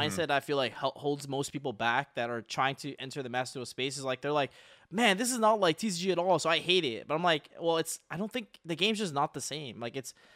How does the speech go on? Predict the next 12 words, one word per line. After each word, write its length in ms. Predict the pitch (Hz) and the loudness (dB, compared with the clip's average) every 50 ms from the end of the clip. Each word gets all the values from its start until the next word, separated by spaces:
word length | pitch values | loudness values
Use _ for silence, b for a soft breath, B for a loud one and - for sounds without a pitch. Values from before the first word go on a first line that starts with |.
| b b b | b b b
it's 200 | - 151 143 - | -4 -2 -2 -2
just 140 | - 156 - | -4 -4 2
so 220 | - 190 196 196 185 | 4 6 6 6 4
vastly 560 | 165 - 135 135 139 156 160 - - 156 127 | 2 2 4 6 8 8 6 4 -2 -6 -6
different." 460 | 104 113 117 - - 170 190 202 190 - _ _ _ _ _ _ _ _ _ | -6 -8 -10 -8 -4 -4 -4 -4 -4 -8 _ _ _ _ _ _ _ _ _
Um, 480 | - 135 139 135 131 127 120 123 123 - _ | 2 4 6 6 6 4 2 -2 -8 -14 _
maybe 300 | 151 185 240 294 330 311 | 2 4 4 6 6 2
it 100 | 226 - | 2 2
could 180 | - 254 220 | 2 0 2
be 100 | 185 180 | 2 -2
the 100 | 147 139 | -2 -4
same. 340 | - - - 123 120 120 113 | -6 -6 -6 -6 -6 -6 -8